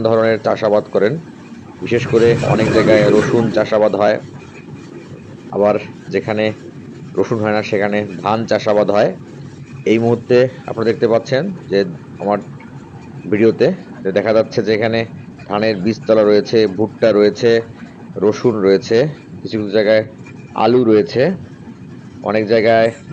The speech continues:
ধান রোপণ চলছে, কোথাও ধান রোপণ শেষ হয়েছে। আসলে ট্রেন দিয়ে যাচ্ছিলাম,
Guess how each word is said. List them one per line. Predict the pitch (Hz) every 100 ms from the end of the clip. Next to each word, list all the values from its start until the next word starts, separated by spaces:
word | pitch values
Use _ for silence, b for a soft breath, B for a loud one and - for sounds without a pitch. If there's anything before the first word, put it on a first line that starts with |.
| 95
ধান | 110 117 104
রোপণ | 110 - 117 117 107
চলছে, | 113 107 135 139
কোথাও | 107 113 110 98
ধান | 104 107 101
রোপণ | 101 110 107 98 - - - - -
শেষ | 127 117
হয়েছে। | 110 98 98 82 - - - - - - - -
আসলে | - 110 110
ট্রেন | 113 117 117
দিয়ে | 110
যাচ্ছিলাম, | 117 - 120 120